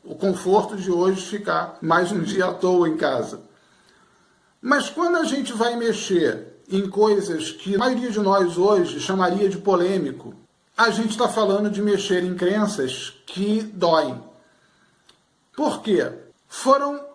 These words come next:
afirmações que em algum momento nós forjamos que talvez, note o que eu tô dizendo,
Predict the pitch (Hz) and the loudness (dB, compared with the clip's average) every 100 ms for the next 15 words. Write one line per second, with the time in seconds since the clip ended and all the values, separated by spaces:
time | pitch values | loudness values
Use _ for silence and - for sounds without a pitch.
0 | - 254 - 208 220 - 208 214 226 - | -4 -2 0 -2 -2 -2 0 0 -2 -2
1 | 262 254 226 226 220 202 175 160 160 156 | 0 2 2 2 2 2 0 -2 -2 2
2 | 151 143 - - - - - 190 160 165 | 2 2 -4 -10 -16 -18 -2 2 2 2
3 | 185 190 233 - - - _ _ _ _ | 2 2 0 -4 -10 -20 _ _ _ _
4 | - 269 - 302 302 190 208 220 180 - | -8 -4 4 4 4 2 2 2 -4 -8
5 | - - - _ 151 147 185 202 220 208 | -12 -16 -20 _ -2 2 2 0 0 0
6 | 208 185 175 143 131 | 0 0 0 0 -4